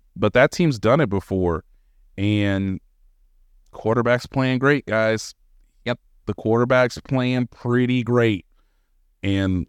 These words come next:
Speaker 1: Lamar, uh, is exceptional, and he's going to have to be, uh, even better than he was last week. But there's a, there's a track record, you know, even if the Ravens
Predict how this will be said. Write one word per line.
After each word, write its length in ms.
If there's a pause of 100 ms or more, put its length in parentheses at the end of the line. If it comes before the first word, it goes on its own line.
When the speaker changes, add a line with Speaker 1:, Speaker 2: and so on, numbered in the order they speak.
Speaker 1:
Lamar, 800 (680)
uh, 540 (240)
is 180
exceptional, 1080 (400)
and 80
he's 140
going 180
to 120
have 200
to 140
be, 560
uh, 460 (320)
even 260
better 200
than 140
he 80
was 240
last 340
week. 220 (220)
But 300 (1700)
there's 300
a, 40
there's 240
a 60
track 360
record, 280 (240)
you 140
know, 240
even 320
if 220
the 180
Ravens 540